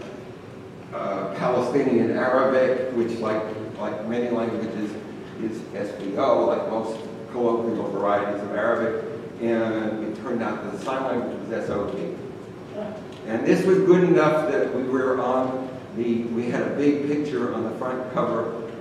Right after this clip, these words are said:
of the science section of the New York Times telling the world that this language was S O V. I don't think it's anyway, so yeah. Uh, but sign languages and spoken languages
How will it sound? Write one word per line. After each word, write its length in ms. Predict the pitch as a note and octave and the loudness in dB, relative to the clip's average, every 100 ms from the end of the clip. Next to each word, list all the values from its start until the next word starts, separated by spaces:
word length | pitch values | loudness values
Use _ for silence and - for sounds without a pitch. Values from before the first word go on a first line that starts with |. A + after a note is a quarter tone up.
| - | -8
of 500 | G#2+ A2 A2 G#2+ - G2+ | -4 -2 -2 -2 -6 -6
the 260 | G2 F#2 | -6 -6
science 520 | - B2+ B2+ A#2+ A#2+ | -4 -2 0 0 -2
section 460 | - G#2 - G#2 G2 - | -4 -6 -6 -6 -8 -8
of 160 | G2 | -6
the 60 | G#2+ | -4
New 160 | A2 | -2
York 300 | A2 - - | -2 -4 -4
Times 380 | A2+ G#2+ G2 - - - | -4 -2 -2 -6 -6 0
telling 320 | D3 C#3+ A#2 | 4 4 4
the 60 | - | 2
world 560 | C#3 - - - - - - A2+ | 4 4 2 0 -4 -8 -10 -6
that 180 | A2 A2+ | -4 -4
this 160 | A2+ | -4
language 400 | A2 A2+ G#2 G#2 G2 | -2 -2 -2 -4 -6
was 140 | F#2+ G2+ | -8 -6
S 140 | - | -6
O 100 | G2 - F3+ | -6 -6 -6
V. 140 | - - - - - - - - | -8 -8 -12 -12 -14 -14 -14 -12
I 60 | - | -10
don't 220 | - - A2+ | -8 -8 -6
think 160 | - | -6
it's 180 | - - | -6 -4
anyway, 320 | A2+ - - - - - | -2 -2 -4 -6 -8 -8
so 300 | - - - | -6 -6 -6
yeah. 180 | - - - - - - G2 | -4 -2 -4 -6 -10 -8 0
Uh, 400 | G#2 G#2 - B2+ | 4 6 6 6
but 380 | B2 - - - | 6 6 0 2
sign 260 | D3 D#3 | 4 8
languages 640 | D3 C#3 C#3+ C#3 C3+ B2+ B2+ | 6 6 4 2 0 0 -2
and 240 | A2+ A2 A2+ | -4 -6 -4
spoken 320 | B2 A#2+ A2+ | -2 -2 -2
languages 420 | G#2+ G#2+ G#2 | -4 -4 -6